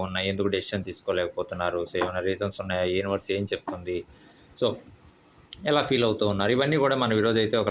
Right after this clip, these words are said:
లాంగ్ కంటెంట్లో మనం అయితే చూడబోతూ ఉన్నామండి. So మీ పర్సన్ విషయంలో ఎందుకు నిర్ణయాలు తీసుకోవడంలో లేట్ అవుతుంది, డెసిషన్ తీసుకోలేకపోతున్నారు, so, ఆ, ముందుకెళ్ళలేకపోతున్నారు, so ఇవన్నీ కూడా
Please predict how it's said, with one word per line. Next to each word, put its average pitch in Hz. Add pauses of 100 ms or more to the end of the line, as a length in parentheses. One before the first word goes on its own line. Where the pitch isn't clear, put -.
(100)
లాంగ్ 104
కంటెంట్లో 98 (160)
మనం 98
అయితే 98
చూడబోతూ 95
ఉన్నామండి. 98 (380)
So 117
మీ 110
పర్సన్ 107
విషయంలో 104 (520)
ఎందుకు 104 (220)
నిర్ణయాలు 101
తీసుకోవడంలో 95
లేట్ 95
అవుతుంది, 92 (100)
డెసిషన్ 95
తీసుకోలేకపోతున్నారు, 92 (520)
so, 110 (380)
ఆ, - (220)
ముందుకెళ్ళలేకపోతున్నారు, 95
so 120 (100)
ఇవన్నీ 135
కూడా 139